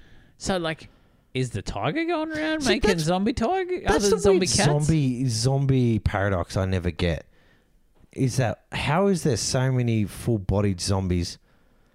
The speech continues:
Speaker 1: When they're
Speaker 2: Did
Speaker 1: all so hungry? <laughs>
Speaker 2: Yeah, when they're all so fucking hungry. So they ran into it and just a guy's just, just eating them. Like, "Yeah, the rest of you is good zombie, mate. Let's just leave it at that."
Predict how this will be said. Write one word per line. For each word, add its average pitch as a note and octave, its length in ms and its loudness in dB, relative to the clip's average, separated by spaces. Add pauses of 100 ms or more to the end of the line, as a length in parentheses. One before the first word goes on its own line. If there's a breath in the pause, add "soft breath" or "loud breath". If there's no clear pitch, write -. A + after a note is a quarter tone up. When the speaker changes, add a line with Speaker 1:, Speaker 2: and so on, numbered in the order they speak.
Speaker 1:
When C#3 180 -2
they're C#3 100 2
Speaker 2:
Did A#2 80 2
Speaker 1:
all C3 100 2
so A#2+ 220 -2
hungry? F#3+ 340 0
<laughs> - 140 -6
Speaker 2:
Yeah, G3 160 2
when F#3 200 2
they're C#3+ 200 2
all D3+ 140 2
so D#3+ 160 -2
fucking - 280 -2
hungry. A#2+ 360 0
So G3 180 0
they E3 240 2
ran E3 180 2
into D#3 280 2
it C3 80 0
and B2+ 220 -2
just C3 220 -2
a A#2+ 40 -6
guy's A#2 380 0
just, G2+ 240 -6
just G2 200 -6
eating F#2 160 -2
them. F#2+ 160 -6
Like, E2+ 140 -10 (880 loud breath)
"Yeah, - 180 -4
the F2+ 120 -2
rest G#2 200 -4
of E2+ 60 -2
you D#2+ 100 -2
is D#2 100 -6
good D#2+ 220 -6
zombie, D#2 300 -6
mate. - 240 -8
Let's - 180 -4
just A#2 160 -2
leave C3 160 0
it C3 60 0
at C3+ 120 -4
that." F3 240 2